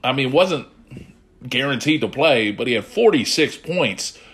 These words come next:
a Celtics opener record, and they've had, obviously, a lot of legendary players.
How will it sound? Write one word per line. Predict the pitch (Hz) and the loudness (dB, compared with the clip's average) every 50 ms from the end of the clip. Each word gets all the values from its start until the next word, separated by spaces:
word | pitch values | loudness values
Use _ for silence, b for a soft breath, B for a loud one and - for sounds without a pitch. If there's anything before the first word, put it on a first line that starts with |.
| B B B | B B B
a | - | -4
Celtics | 117 - - - 160 185 185 - - 135 120 - - - - | -4 -2 2 4 6 6 4 4 2 0 0 0 -4 -4 -2
opener | 131 143 139 135 113 107 98 | -2 -2 0 -2 -4 -4 -2
record, | 90 110 123 135 135 - 127 127 123 120 | 0 0 0 0 0 0 -2 0 0 0
and | 120 117 107 101 98 | -2 -2 -4 -4 -4
they've | 107 110 101 101 | -4 -4 -2 0
had, | 117 110 104 101 92 | 0 0 2 0 -2
obviously, | - - 98 95 95 95 92 92 - - 104 98 | -4 -4 -4 -4 -4 -4 -6 -6 -6 -6 -6 -4
a | 87 | -4
lot | 85 85 95 98 95 95 - | -4 -2 0 0 0 0 -2
of | 87 | -4
legendary | 90 92 98 101 90 92 87 101 92 92 92 | -2 -2 -2 -4 -4 -4 -4 -4 -4 -4 -6
players. | 87 - 107 107 107 107 107 104 101 95 - | -6 -2 0 0 2 2 2 0 -2 -4 -8